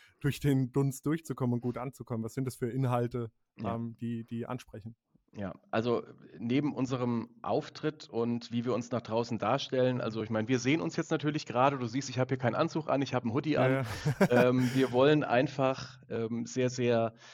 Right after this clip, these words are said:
Speaker 2: äh, ja, äh, real nach draußen auftreten, so wie wir sind. Wir wollen nichts Überspitztes machen. Unser Credo ist, ähm, wenn sich der Mitarbeiter wohlfühlt, dann bringt er auch gute Arbeit. Und bei uns ist es in der Zwischenzeit auch wirklich mehr als einfach nur Arbeitskollegen, da entstehen Freundschaften. Ich verbringe auch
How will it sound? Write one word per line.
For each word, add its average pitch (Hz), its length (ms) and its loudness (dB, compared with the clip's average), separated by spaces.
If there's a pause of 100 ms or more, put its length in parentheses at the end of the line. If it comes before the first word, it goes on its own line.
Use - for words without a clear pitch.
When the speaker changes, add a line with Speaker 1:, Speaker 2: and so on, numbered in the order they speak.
(300)
Speaker 2:
äh, 101 640 -4
ja, 101 340 2
äh, - 720 -12
real 113 440 4
nach 117 160 0
draußen 104 400 -2
auftreten, 113 460 -2
so 120 160 -4
wie 127 100 -2
wir 110 80 0
sind. 151 240 -2
Wir 120 120 -2
wollen 113 160 0
nichts 117 160 -4
Überspitztes 117 580 -8
machen. 131 360 -2
Unser 117 380 -2 (360)
Credo 127 320 0
ist, - 420 -6
ähm, 113 380 -4
wenn 110 120 2
sich 120 120 -8
der 117 100 2
Mitarbeiter 113 500 0
wohlfühlt, 143 640 -2
dann 117 440 0
bringt 127 200 -2
er 123 80 2
auch 110 140 -4
gute 120 240 -4
Arbeit. 135 440 2 (420)
Und 113 420 -2
bei 107 80 0
uns 107 180 -2
ist 95 140 -8
es 117 100 -8
in - 40 -4
der 107 100 0
Zwischenzeit 113 460 -4
auch 110 120 -8 (600)
wirklich 123 400 -6
mehr 113 220 2
als 117 120 0
einfach 110 220 -4
nur 110 120 -2
Arbeitskollegen, 120 640 0
da 110 80 0
entstehen 117 360 -2
Freundschaften. 127 680 0
Ich - 100 -12
verbringe 120 400 -4
auch 117 160 -4